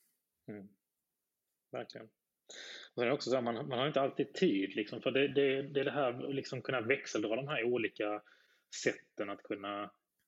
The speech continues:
att kunna jobba med innovation eller, eller liksom,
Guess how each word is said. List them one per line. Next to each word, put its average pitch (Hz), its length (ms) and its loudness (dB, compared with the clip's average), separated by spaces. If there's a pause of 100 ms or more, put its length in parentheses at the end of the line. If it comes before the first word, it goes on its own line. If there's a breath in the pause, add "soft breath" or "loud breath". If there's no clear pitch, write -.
att 107 100 -6
kunna 110 180 -2
jobba 123 240 0
med 101 200 -4
innovation 98 640 -2
eller, 98 360 -2 (200)
eller 101 580 -2
liksom, 104 460 -8